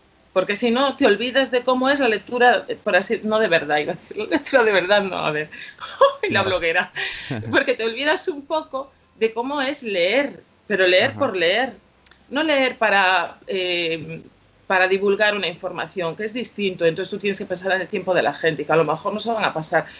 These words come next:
Speaker 1: todo el rato leyendo tu artículo hasta el final, esto lo tienes que, ya que asumir, ¿no? Un poco si escribes en línea,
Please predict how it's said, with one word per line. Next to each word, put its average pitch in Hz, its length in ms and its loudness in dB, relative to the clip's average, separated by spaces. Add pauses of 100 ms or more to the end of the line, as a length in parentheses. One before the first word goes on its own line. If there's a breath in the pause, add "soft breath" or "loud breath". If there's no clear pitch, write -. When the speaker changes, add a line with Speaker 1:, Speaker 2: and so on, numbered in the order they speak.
(120)
Speaker 1:
todo 160 240 6
el 156 80 2
rato 165 360 4
leyendo 156 380 0
tu 156 80 -4
artículo 151 400 -4
hasta 151 140 -4
el 147 80 -6
final, 165 200 -2
esto 175 200 -2
lo 202 100 0
tienes 220 300 -4
que, 156 180 0
ya 151 220 0
que 151 80 0
asumir, 143 480 -4
¿no? 180 160 -2
Un 202 80 -6
poco 160 280 -2
si 160 140 -6
escribes 147 380 -8
en 151 160 -4
línea, 139 260 -4